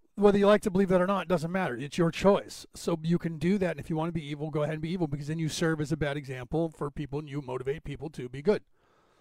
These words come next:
Everybody serves the, the, uh, is, is in service to the whole or the one, even those who try and serve themselves. Because by doing so, you're assisting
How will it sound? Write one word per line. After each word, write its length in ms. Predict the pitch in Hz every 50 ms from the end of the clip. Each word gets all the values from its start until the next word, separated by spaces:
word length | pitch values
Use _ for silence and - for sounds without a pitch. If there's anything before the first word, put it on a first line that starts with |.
| _ _ _ -
Everybody 300 | 156 151 156 165 160 147
serves 420 | - - 156 147 143 139 - -
the, 260 | - 151 147 135 143 143 139
the, 260 | 139 139 131 127 139 - - 165
uh, 260 | 156 143 139 131 131 - _ _ _ _ _ _ _ _ -
is, 140 | 180 175 170
is 220 | 165 175 185 151
in 120 | 175 175 156
service 380 | - 214 202 202 190 175 - -
to 120 | - 196
the 140 | 170 170 151
whole 480 | 139 180 220 233 208 170 170 180 185 - -
or 100 | 180 175
the 80 | 165 160
one, 540 | 165 175 208 233 202 165 156 175 202 196 - _ _ _ _ _ _ _ _ _ _ _ _ _ _ _ _ _ _ _ _ _ _ _ _ _ _ _ _ - _
even 240 | - 220 220 220 220
those 220 | 202 196 190 190
who 120 | - 185 175
try 220 | - - 180 165
and 140 | 160 170 160
serve 300 | - 185 151 156 156 -
themselves. 760 | - 160 156 - - 247 247 226 151 - - - - - - _ _ _ _ _ _ _ _ _ _ _ _ _ _ _
Because 260 | - 170 - 180 175 139
by 180 | - 175 160
doing 460 | 139 120 - 202 247 269 262 208 170
so, 400 | 143 - - 170 143 131 135 151
you're 220 | 151 156 147 151 147
assisting 1040 | 135 - - - - 226 220 - - - - - 190 160 143 139 135 139 139 139